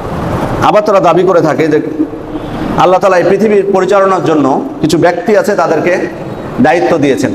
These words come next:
কুতুব তাদেরকে বলা হয়। সৃষ্টি, এই সারা বিশ্ব পরিচালনার দায়িত্ব, চাবিকাঠি তাদেরকে কি দিয়ে রেখেছেন। আচ্ছা, আমি আপনাদেরকে একটা ঘটনা শোনাই। ঘটনাটা আমার বানানো না,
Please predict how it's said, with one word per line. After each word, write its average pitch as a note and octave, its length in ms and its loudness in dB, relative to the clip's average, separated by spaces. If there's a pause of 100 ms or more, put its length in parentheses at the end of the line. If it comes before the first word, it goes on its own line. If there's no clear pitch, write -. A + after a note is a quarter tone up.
(260)
কুতুব A3 520 2
তাদেরকে D#3 280 2
বলা C3 180 2
হয়। G#2+ 180 -2 (1600)
সৃষ্টি, F3+ 460 0
এই D#3+ 340 2
সারা E3+ 240 4
বিশ্ব F#3+ 280 0
পরিচালনার F3+ 500 0
দায়িত্ব, E3+ 680 0
চাবিকাঠি F3 420 0
তাদেরকে F3 400 0
কি E3+ 400 0 (440)
দিয়ে A3 200 4
রেখেছেন। D3 400 0 (1800)
আচ্ছা, D#3 160 2
আমি E3+ 180 2
আপনাদেরকে D#3+ 600 2 (1200)
একটা C3 160 0
ঘটনা E3+ 380 2
শোনাই। C3 320 2 (1200)
ঘটনাটা F#3 360 2
আমার F3+ 140 2
বানানো D#3+ 320 2
না, B2+ 140 0